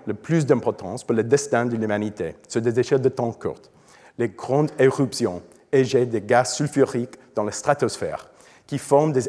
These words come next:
aérosols sulfatés, pouvant rester dans l'atmosphère pendant plusieurs années.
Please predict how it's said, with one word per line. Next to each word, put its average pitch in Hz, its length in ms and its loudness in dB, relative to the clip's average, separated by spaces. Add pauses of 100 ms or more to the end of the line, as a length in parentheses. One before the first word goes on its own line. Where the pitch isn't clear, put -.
aérosols 123 500 -2
sulfatés, 139 580 0 (380)
pouvant 165 360 -2
rester 160 340 2
dans 131 140 -2
l'atmosphère 120 720 -2
pendant 117 300 -6
plusieurs 131 460 -2
années. 95 280 -4